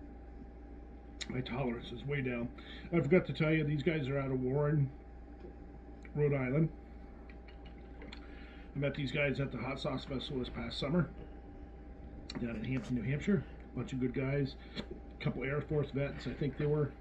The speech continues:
and an Army, Air Force and Army vets. Whew.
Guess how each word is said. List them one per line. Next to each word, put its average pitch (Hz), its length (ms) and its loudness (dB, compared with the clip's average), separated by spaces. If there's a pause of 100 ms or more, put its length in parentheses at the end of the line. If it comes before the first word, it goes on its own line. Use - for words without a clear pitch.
and 113 120 -4
an 110 100 -4
Army, 160 260 2 (460)
Air 160 220 0
Force - 260 -2
and 131 100 -2
Army 127 180 2
vets. - 360 -8 (2500)
Whew. 247 260 12